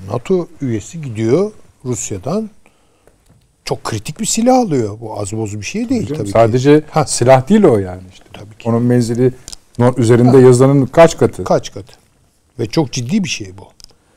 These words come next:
Speaker 1: Ha, şu olur. Yani Amerika'da bir şeyler değişir, dönüşür. nato'nun konseptleri yeniden gözden geçirilir ve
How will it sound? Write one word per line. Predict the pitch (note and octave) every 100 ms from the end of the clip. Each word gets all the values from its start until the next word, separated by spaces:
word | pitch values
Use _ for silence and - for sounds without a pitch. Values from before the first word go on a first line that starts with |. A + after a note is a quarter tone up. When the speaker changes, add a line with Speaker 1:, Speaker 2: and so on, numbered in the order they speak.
| _ _ - G#2 A#2 _
Speaker 1:
Ha, | - C3
şu | - B3
olur. | E3+ C3+ A#3+ - - _ _ _ _ _ _
Yani | D3 A2 A2+ C3 _ _ _ _ -
Amerika'da | D#3 E3+ F3+ - C3 B2 A#2+ - _ _ -
bir | A#2
şeyler | C3+ A#2+ A2+ G2+
değişir, | B2+ A#2+ - F#3 F3+ C3+
dönüşür. | B2 A2+ - F#3 - - _ -
nato'nun | C3+ - C#3+ C#3
konseptleri | B2+ C3+ B2+ - C3+ C3 C3 A#2+
yeniden | B2+ B2 B2 A#2+
gözden | A#2+ A2 A#2+ A#2+
geçirilir | A#2 A2+ - A#2 D#3 C#3+
ve | B2 A#2+